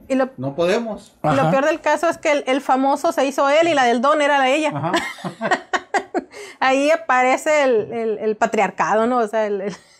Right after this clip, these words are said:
Speaker 3: Sí.
Speaker 1: <laughs> ahí,
Speaker 3: Ahora
Speaker 1: pero la, la del don era ella.
Speaker 3: Sí.
Speaker 1: Él, él realmente no, no, dice que, pues, era demonólogo, pero, pues, después se metió, se tuvo que, que, ¿cómo se dice? Unir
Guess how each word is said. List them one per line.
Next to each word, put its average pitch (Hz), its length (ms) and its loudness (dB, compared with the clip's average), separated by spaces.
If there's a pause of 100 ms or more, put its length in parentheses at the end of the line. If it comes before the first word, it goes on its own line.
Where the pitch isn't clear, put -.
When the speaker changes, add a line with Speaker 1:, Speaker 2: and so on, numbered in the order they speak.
(120)
Speaker 3:
Sí. 160 180 -2 (140)
Speaker 1:
<laughs> - 120 -20
ahí, 240 140 2
Speaker 3:
Ahora 165 320 2 (100)
Speaker 1:
pero 277 260 4
la, 262 200 2
la 262 180 2
del 262 160 4
don 285 180 4
era 359 180 2
ella. 359 500 2
Speaker 3:
Sí. - 200 -8
Speaker 1:
Él, 285 280 0
él 285 200 0
realmente 330 480 0
no, 311 280 0
no, 262 760 -2 (440)
dice 277 360 -2
que, 254 240 0
pues, 247 160 -4
era 262 160 2
demonólogo, 269 680 2
pero, 262 220 0
pues, 240 140 0
después 233 420 0
se 285 100 0
metió, 247 640 0 (600)
se 262 200 -2
tuvo 392 440 2
que, 339 440 0 (440)
que, 294 1400 0 (760)
¿cómo 302 140 -2
se 330 100 -4
dice? 247 380 -4
Unir 277 540 0